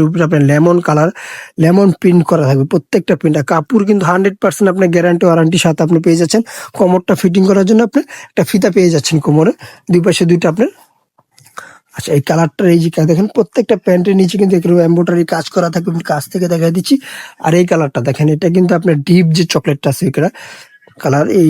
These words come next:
যে দেখেন প্রত্যেকটা কালার কিন্তু খুব সুন্দর থাকছে। আর ডিজাইনটা কিন্তু অসাধারণ থাকছে। আচ্ছা, পরে কালারটা প্রাইস মাত্র এগারোশো পঞ্চাশ টাকা। আর যারা এই প্রোডাক্টগুলো হোলসেল ক-, নি-, নিতে চাচ্ছেন, অবশ্যই ভিডিও শেষে আমি দোকানের অ্যাড্রেসটা বলে দিবো। আর যারা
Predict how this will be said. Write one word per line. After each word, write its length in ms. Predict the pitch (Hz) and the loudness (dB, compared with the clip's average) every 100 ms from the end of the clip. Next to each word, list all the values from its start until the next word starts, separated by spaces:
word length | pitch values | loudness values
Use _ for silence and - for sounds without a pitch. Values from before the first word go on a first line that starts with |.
| 147 | 0
যে 100 | - 147 | -6 -8
দেখেন 200 | 139 127 - - | -8 -8 -10 -8
প্রত্যেকটা 520 | - - 240 - 196 - | -8 -2 -4 0 -4 -2
কালার 300 | 156 160 190 180 | 0 2 2 2
কিন্তু 160 | 208 185 160 | 0 -2 -2
খুব 100 | 160 - | -4 0
সুন্দর 240 | 190 190 180 | 0 0 -2
থাকছে। 220 | 180 - 185 | -4 -2 0
আর 60 | 160 151 | 2 2
ডিজাইনটা 360 | 165 175 165 160 | 2 2 0 0
কিন্তু 140 | 175 208 160 | 0 2 2
অসাধারণ 360 | 165 165 156 151 | 0 0 0 0
থাকছে। 200 | 139 135 - - - | -2 -4 -8 -12 -16
আচ্ছা, 120 | - 143 | -4 -2
পরে 120 | 175 175 | 0 0
কালারটা 240 | 165 147 147 | 0 -2 -2
প্রাইস 200 | 160 175 185 | -2 0 0
মাত্র 160 | 170 - 170 | 0 0 0
এগারোশো 280 | 175 165 190 | 0 0 0
পঞ্চাশ 220 | 185 190 - | 0 0 0
টাকা। 120 | 254 - - - 165 | -2 -6 -20 -8 -2
আর 80 | 160 | 0
যারা 140 | 175 202 208 | 2 2 0
এই 40 | 196 | 0
প্রোডাক্টগুলো 340 | 202 202 208 185 | 0 0 2 2
হোলসেল 280 | 175 233 196 | 2 0 -2
ক-, 140 | 226 220 | -2 2
নি-, 140 | 180 180 | 4 4
নিতে 180 | 185 196 | 2 0
চাচ্ছেন, 220 | 190 170 190 | -2 0 0
অবশ্যই 220 | 185 - 190 | 0 0 0
ভিডিও 160 | 165 175 | 0 0
শেষে 140 | 170 175 | 0 0
আমি 80 | 160 | 2
দোকানের 200 | 165 160 | 2 0
অ্যাড্রেসটা 340 | 151 165 - 180 | 0 -2 0 2
বলে 100 | 185 | 4
দিবো। 100 | 208 180 | 4 2
আর 40 | |
যারা 120 | 185 | 0